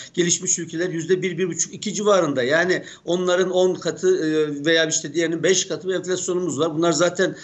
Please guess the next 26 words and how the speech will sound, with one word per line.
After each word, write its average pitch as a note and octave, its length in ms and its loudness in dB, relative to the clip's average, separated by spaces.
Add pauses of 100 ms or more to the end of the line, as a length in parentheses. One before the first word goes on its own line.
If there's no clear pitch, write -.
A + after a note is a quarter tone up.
(140)
az C#3+ 300 0
değil. F#3+ 280 0 (240)
E, E3 140 0
dolayısıyla, G3 720 2 (240)
e, F3 80 0 (400)
enflasyon F#3+ 460 0
meselesi F3 540 0
önemli. G3+ 600 0 (180)
Şimdi A3 220 -4
benim A3+ 220 2
dikkatimi A3 420 -2
çeken G#3+ 360 0
bir G3 40 -4
şey A3 280 0
daha E3+ 120 4
oldu. C#3 220 -2
Bu G#3 120 -8
D G#3 180 4
T G#3+ 100 0
H'larla G3+ 500 2
ilgili D#3 280 -4
belki G#3 240 -2
Merkez G3 360 0
Bankası F#3+ 360 -2
Başkanı, F3+ 420 -2
şimdi A#3 360 -4